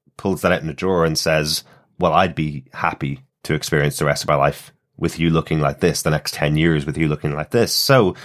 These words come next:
that sets up the instant question, what relationship did they have with each other in the past? That's instantly where I go, is why is she waiting to show the body of Calvin to Doctor Manhattan?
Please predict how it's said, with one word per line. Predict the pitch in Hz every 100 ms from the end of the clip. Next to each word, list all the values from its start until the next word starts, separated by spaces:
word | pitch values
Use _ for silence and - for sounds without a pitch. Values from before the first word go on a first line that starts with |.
| - -
that | 123 -
sets | - 143
up | 147
the | 127
instant | 123 - 90
question, | 104 - 92
what | 87 98 92
relationship | 90 85 - -
did | 87
they | 76 82
have | 85 76
with | 80
each | 80 -
other | 80 80
in |
the | 76
past? | - - - - - -
That's | 90 - - - - - - _ _ -
instantly | 117 117 104 87 87
where | 87 78
I | 73
go, | 78 76
is | 71 - -
why | 92 107 117 92 - _ _ _ _ _ _ _ _
is | 98 92
she | - 92
waiting | 92 92 85 78
to | 73 - 76 73 - _ _ _
show | - - 92
the | 82
body | 73 80 76
of | 73
Calvin | - 80 71 71 71
to | - 82 71 69 _ _ _ _ _ _ _ _
Doctor | 82 - 71
Manhattan? | 71 107 139 135